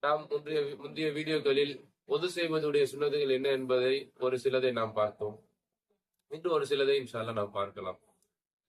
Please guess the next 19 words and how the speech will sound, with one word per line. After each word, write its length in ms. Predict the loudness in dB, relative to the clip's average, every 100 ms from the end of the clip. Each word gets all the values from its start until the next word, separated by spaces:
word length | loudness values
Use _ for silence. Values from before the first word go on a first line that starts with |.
| _ _ 0
நாயகம் 420 | 2 4 2 0
ஸல்லல்லாஹு 580 | 0 0 4 4 6 4
அலைஹி 400 | 4 4 2 0
வஸல்லம் 440 | 0 0 0 0 0
அவர்கள் 340 | 0 0 0 -4 -14 -12 -10 -8
ஒது 260 | -2 -2 -2
செய்யும் 320 | -4 -2 0
பொழுது 380 | 0 -2 0 0 0 -4 -12 _ -4
தனது 380 | -2 0 0
உறுப்புகள், 540 | -2 -2 0 2 2 0
கை, 460 | -2 0 0 -4
கால், 340 | 0 2 4 0
முகம் 420 | -2 -2 -4 -6
அனைத்தையும் 640 | -2 0 0 -2 -2 -6 -10 _ _ _ _ -4
மூன்று 440 | -2 0 -2 -4
மூன்று 340 | -2 -2 -2 2
தடவைகள் 600 | 4 4 2 2 0 0 -10 _
கழுவக்கூடியவர்களாக 1000 | 0 4 2 2 2 4 4 4 2 2 -2 -6 -12 -8
ஆகியிருந்தார்கள். 800 | -4 -4 -4 -4 -4 -6 -6 -16